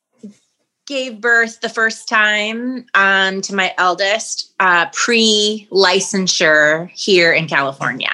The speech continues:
So I have been around and aware of what it looked like before licensure and after. And, um, one of my business partners for the sanctuary, when we first started, Connie Rock, also practiced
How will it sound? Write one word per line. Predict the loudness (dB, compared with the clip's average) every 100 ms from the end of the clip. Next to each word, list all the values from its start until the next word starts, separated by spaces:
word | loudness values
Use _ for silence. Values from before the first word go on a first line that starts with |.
| -6
So | -4 -2 2
I | 2 2
have | -2 -2
been | -2 0 0 -4 -8 -10 -14 _ _ -4
around | -4 -4 0 2 2 2 -2 -2
and | -2
aware | -2 0 2 4 2 2 0
of | 0 -2 -6 -18 -20 -20 _ _
what | -14 -4 0 0 0
it | -4 0
looked | -2 -2
like | -2 -2 -4
before | -10 -4 0 0
licensure | 0 -2 -4 -6 -2 0 0
and | -2 -2
after. | -2 -2 -4 -2 2 0 0
And, | -2 -2 -2
um, | -2 -2 -2
one | -4 -4
of | -2
my | -4
business | -2 -4 -4 -6
partners | -2 -2 0 -4 -4 -6
for | -6
the | -6
sanctuary, | -4 -4 -4 -4 0 2 0
when | -2 -10
we | -10
first | -8 -6
started, | 0 0 2 0 -4
Connie | -6 -4 -2
Rock, | 0 0 -2 -6 -20 -20 _ -6
also | -2 0 0 -2 -2
practiced | -2 -2 -2 -6 -8 -8 -10 -18